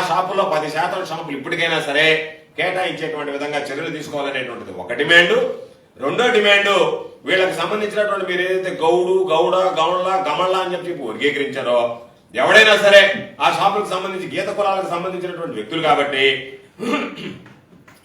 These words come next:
ఆ గీత కులాలకు సంబంధించినటువంటి వ్యక్తులు వాళ్ళు ఎక్కడైనా సరే వాటికి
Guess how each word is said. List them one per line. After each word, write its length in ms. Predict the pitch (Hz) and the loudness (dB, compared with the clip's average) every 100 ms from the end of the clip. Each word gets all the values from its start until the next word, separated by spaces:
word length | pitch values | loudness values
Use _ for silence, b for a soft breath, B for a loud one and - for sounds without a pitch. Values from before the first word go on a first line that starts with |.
| 131 | 2
ఆ 40 | 156 156 | 2 4
గీత 160 | 180 202 | 0 0
కులాలకు 320 | 202 190 190 - | 2 2 2 -2
సంబంధించినటువంటి 680 | 175 175 165 170 165 147 139 | -4 -4 -6 -6 -4 -4 -4
వ్యక్తులు 340 | 139 151 151 156 - - - 127 | -4 -2 0 0 -4 -12 -6 0
వాళ్ళు 160 | 151 131 | 2 0
ఎక్కడైనా 340 | - 196 202 185 | -2 0 0 2
సరే 160 | 175 175 180 - - - | 4 4 2 -4 -12 -4
వాటికి 240 | - 175 | 0 0